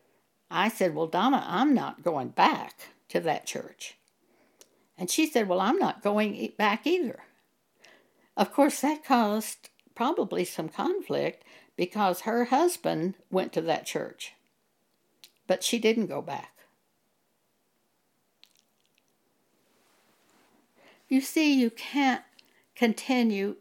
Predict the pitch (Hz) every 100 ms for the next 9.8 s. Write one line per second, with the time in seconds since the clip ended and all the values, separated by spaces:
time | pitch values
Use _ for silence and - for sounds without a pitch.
0 | _ 233 240 208 - 175 165 202 - -
1 | - _ _ _ _ _ _ _ - 254
2 | 226 220 - 269 262 - 180 175 220 -
3 | 233 285 294 - - 185 - 262 247 -
4 | 302 302 - - - _ _ _ - -
5 | _ - 190 214 247 233 214 208 208 214
6 | 196 202 - 302 277 - 190 170 208 226
7 | 185 185 196 233 175 175 165 202 226 240
8 | 202 160 175 - 160 156 185 254 - 180
9 | 180 226 226 359 302 - -